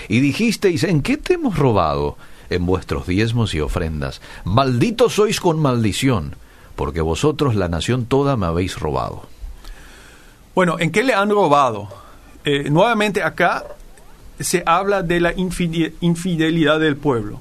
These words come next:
Speaker 1: Sí.
Speaker 2: Dios dice, "Ustedes me han robado. ¿En qué me han robado? En que no me han dado los diezmos."
Speaker 1: Mm.
Speaker 2: ¿Qué eran los diezmos? Bueno, la décima parte de sus ingresos, especialmente de sus cosechas.
Speaker 1: Ujú.
Speaker 2: La función de los diezmos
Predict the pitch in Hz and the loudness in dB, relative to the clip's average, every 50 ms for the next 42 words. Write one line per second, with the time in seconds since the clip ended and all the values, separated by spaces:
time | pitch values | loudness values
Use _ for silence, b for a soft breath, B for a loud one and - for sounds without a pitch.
0 | - - - 113 80 - 131 135 147 151 165 165 156 - 190 160 143 170 180 202 | -16 -12 -10 -8 -4 -2 0 0 0 0 0 0 0 0 -2 -2 0 0 0 0
1 | 202 180 170 180 180 170 170 156 147 143 139 - 151 170 180 175 180 190 185 185 | 2 0 2 2 4 4 4 4 4 2 2 0 0 0 0 0 0 0 0 0
2 | 175 180 185 180 180 175 180 196 220 254 262 b b b b b b b b b | 0 0 2 2 2 4 2 2 2 0 -4 b b b b b b b b b
3 | - 156 139 165 160 165 156 165 175 175 160 156 160 160 165 165 170 - - 143 | -4 0 0 2 2 2 2 2 2 2 2 2 0 0 -2 -6 -8 -8 -2 0
4 | 147 139 151 160 160 147 127 131 139 139 117 117 - 117 98 - - - - 90 | 2 2 4 4 2 2 2 2 2 2 2 -2 -6 -8 -10 -10 -10 -8 -6 -4
5 | 87 80 76 71 - - - B B B B B B B B B - 165 180 214 | -2 -2 -4 -6 -8 -10 -12 B B B B B B B B B 0 2 2 2
6 | 226 220 220 202 175 175 214 226 208 - 156 131 131 147 156 151 147 139 - - | 2 2 2 2 2 2 2 2 0 0 0 0 2 2 2 2 2 0 -2 -6
7 | - - - - - 151 156 147 139 151 165 175 - 208 202 190 170 - 156 160 | -14 -20 -20 -10 -2 0 2 2 4 2 2 2 2 0 0 0 2 2 2 2
8 | 170 165 165 165 151 - - - - 165 151 139 135 147 170 170 185 170 165 151 | 2 0 0 -2 0 4 4 4 6 6 4 4 2 2 0 0 -4 -4 -4 -4
9 | - - 151 131 - 156 156 160 160 147 147 147 139 160 151 139 151 147 - - | -4 -2 -2 0 2 2 2 2 2 0 0 0 0 0 0 2 0 0 2 0
10 | 156 151 - - - 156 147 - 151 147 135 - - - - - - - 82 82 | 0 0 0 0 2 2 4 4 4 2 2 -2 -6 -10 -10 -10 -8 -6 -4 -4
11 | 78 73 78 78 78 78 85 B B B B B B B B B B 165 165 165 | -4 -6 -6 -6 -8 -8 -10 B B B B B B B B B B 0 0 2
12 | 196 190 170 - - 233 277 320 320 262 254 240 175 139 139 151 180 185 185 - | 2 0 0 2 2 2 2 2 2 0 2 0 0 0 2 2 2 2 2 0
13 | 196 190 196 190 185 - | 0 0 0 0 -2 -6